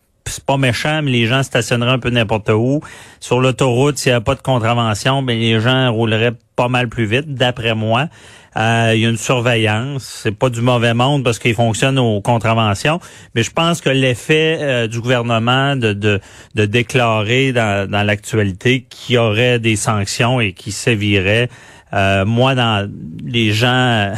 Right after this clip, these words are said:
du public m'ont contacté et beaucoup de personnes avaient quand même une certaine crainte de, de,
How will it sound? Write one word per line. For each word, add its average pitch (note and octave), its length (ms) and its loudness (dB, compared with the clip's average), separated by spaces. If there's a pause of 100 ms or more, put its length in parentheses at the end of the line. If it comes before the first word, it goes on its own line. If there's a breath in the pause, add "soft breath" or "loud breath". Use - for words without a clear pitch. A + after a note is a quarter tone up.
(200 loud breath)
du G#2 160 -6
public A#2+ 460 -2
m'ont A#2+ 180 0
contacté A#2+ 760 -2 (320 loud breath)
et A2 80 -2
beaucoup A#2 280 -2
de D3 60 -10
personnes D#3+ 560 -2
avaient B2+ 260 0
quand B2+ 320 -2
même C#3 460 0 (400 loud breath)
une A2+ 120 -6
certaine A#2 520 -2
crainte C3 540 -2 (380)
de, G2+ 360 2
de, F#2+ 440 -2